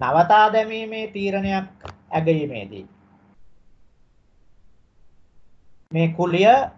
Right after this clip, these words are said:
අදාළ වෙන්නේ නැහැ කියලා කියනවා. එතකොට ඒක, අ, නිවැරදිද වැරදිද? අපි දන්නවා නිෂ්පාදිතයක්, අ, නවතා දැමීමේදී අපි එක නිෂ්පාදිතයක් නවතලා දැම්ම කියලා අපිට අර කුලිය වෙනසක් කරන්න බෑ, කුලිය අඩු කරන්න බෑ.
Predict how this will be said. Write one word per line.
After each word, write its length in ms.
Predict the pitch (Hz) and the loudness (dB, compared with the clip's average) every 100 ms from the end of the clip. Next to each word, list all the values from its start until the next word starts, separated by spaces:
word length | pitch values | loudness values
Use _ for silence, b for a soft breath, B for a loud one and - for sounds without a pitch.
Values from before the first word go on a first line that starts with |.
| _ | _
අදාළ 460 | 151 151 185 196 202 | -2 2 2 2 -2
වෙන්නේ 240 | 214 262 | -6 -10
නැහැ 360 | 240 170 202 262 | -8 -4 -4 -4
කියලා 280 | 175 139 113 | -4 -6 -8
කියනවා. 320 | - - - _ _ - - - | -14 -20 -20 _ _ -20 -20 -8
එතකොට 220 | 151 160 | -4 -2
ඒක, 200 | 156 165 | -2 2
අ, 160 | 170 160 - _ _ _ 147 127 127 131 131 | 2 0 -4 _ _ _ -8 -4 -4 -4 -6
නිවැරදිද 560 | 156 147 156 165 165 170 262 | -6 0 2 4 2 0 4
වැරදිද? 420 | 220 190 160 127 117 - _ _ _ _ _ _ | 4 4 2 -4 -8 -10 _ _ _ _ _ _
අපි 180 | 143 160 | -6 -2
දන්නවා 400 | 160 165 185 240 | 0 0 0 0
නිෂ්පාදිතයක්, 880 | 185 165 - 196 202 214 214 208 196 - | 0 -4 2 4 4 0 0 0 -2 -6
අ, 280 | 170 160 156 | -2 0 0
නවතා 440 | 151 160 165 180 | -2 -2 2 2
දැමීමේදී 760 | 180 185 185 175 143 120 120 202 | 2 -2 -4 -6 -8 -8 -8 -2
අපි 540 | 220 170 180 170 147 - - | -2 -2 -4 -4 -6 -10 -14
එක 160 | 131 - | -8 -2
නිෂ්පාදිතයක් 920 | 165 170 - 185 180 175 175 165 151 | -2 -4 0 4 4 2 0 0 -2
නවතලා 440 | 131 127 135 135 | -8 -6 -4 -2
දැම්ම 320 | 139 139 151 | -2 -4 -6
කියලා 440 | 151 170 196 294 698 - _ _ - - | -6 -2 2 0 -2 -12 _ _ -20 -4
අපිට 220 | 170 196 | -4 2
අර 180 | 214 220 | 4 4
කුලිය 380 | 220 190 208 226 | 2 2 2 2
වෙනසක් 400 | 214 214 226 220 | 0 2 0 2
කරන්න 300 | 226 214 196 | 0 0 0
බෑ, 160 | 180 | 2
කුලිය 260 | 165 180 190 | 2 -2 2
අඩු 200 | 175 175 | 2 2
කරන්න 320 | 214 214 165 | -2 -4 -2
බෑ. 220 | 147 107 | 0 0